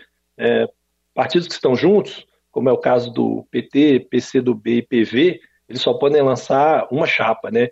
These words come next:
Um, um candidato a prefeito, o número X de candidatos a vereador. Então isso vai diminuir o número de candidatos, né? Você tem, você tem uma diminuição leve do número de partidos, você tem essas federações, você tem essa nova regra.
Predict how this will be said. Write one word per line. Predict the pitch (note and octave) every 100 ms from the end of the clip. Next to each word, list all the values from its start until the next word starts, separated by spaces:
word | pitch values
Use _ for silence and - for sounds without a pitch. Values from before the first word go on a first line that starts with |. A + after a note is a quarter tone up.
| _ _ _
Um, | A2 - B2 C#3
um |
candidato | C3+ A2+ G#2+ -
a |
prefeito, | _ _ - C#3 C#3 B2 - G#2+ G#2+ _
o | A2
número | A#2 B2+ A#2+
X | - - B2 A2+
de |
candidatos | - A#2+ A#2+ A#2
a | B2
vereador. | A#2+ C#3 C#3+ B2 A2 - - -
Então | C#3 E3+
isso | F#3+ - G3
vai | D3+ G3+
diminuir | F3+ F3+ D#3+ D3+ G3
o |
número | D#3 B2+
de | A#2+
candidatos, | B2 A#2 - - - -
né? | C#3+
Você | C#3+ C#3
tem, | C3+ C3 - _ _
você | -
tem | C#3 C3+
uma | C3
diminuição | C3+ D3+ D3+ D3 - G#3+ B3
leve | E3 C#3+ C3+ A#2+ A#2
do | B2+
número | C3 B2+
de | A#2+
partidos, | B2+ A#2+ - F#3 A3 G3 -
você | E3+ D3+ D#3
tem | - D3 C#3+
essas | C#3 - C3+ -
federações, | C3 B2 B2 - F3+ G#3+ G#3+
você | F#3+ F#3 -
tem | F3+ F3
essa | E3+ F3
nova | E3+ F#3
regra. | D#3 A#2+ A#2+